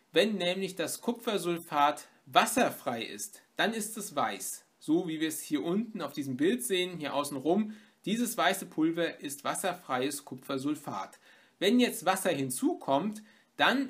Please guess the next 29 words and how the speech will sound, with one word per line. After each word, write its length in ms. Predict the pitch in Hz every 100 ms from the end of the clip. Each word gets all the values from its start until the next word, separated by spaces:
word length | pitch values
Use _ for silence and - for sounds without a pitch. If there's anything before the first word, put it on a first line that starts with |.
| 151
wird 360 | 165 190 - -
dieses 520 | 160 160 156 135 - 135
Wasser 560 | 151 180 220 226 247 - _ _ -
gebunden, 800 | 127 135 139 175 208 262 330 - _ _
und 120 | 143
zwar 200 | - 147
fünf 280 | - 214 240
Wassermoleküle 800 | 180 196 196 170 170 165 175 170
in 220 | 147 135 -
einem 320 | 147 185 180
Kupfersulfatmolekül, 1400 | 202 196 185 139 113 123 123 135 131 135 - 180 269 - - _ _
und 140 | 139
die 40 | -
Farbe 380 | - 180 240
verändert 540 | 247 - 160 202 226 220
sich 240 | 202 196
von 260 | - 151 131
weiß 480 | 131 185 214 - -
zu, 300 | 175 214 220
wie 80 | 147
man 160 | 147
es 80 | 135
hier 160 | 139 175
auch 140 | 208
sehen 260 | - 165 160
kann, 240 | 147 156
zu 140 | -
diesem 420 | 139 147 143 143 139 - _ _
hellblauen, 880 | _ - 170 202 139 120 110 107 98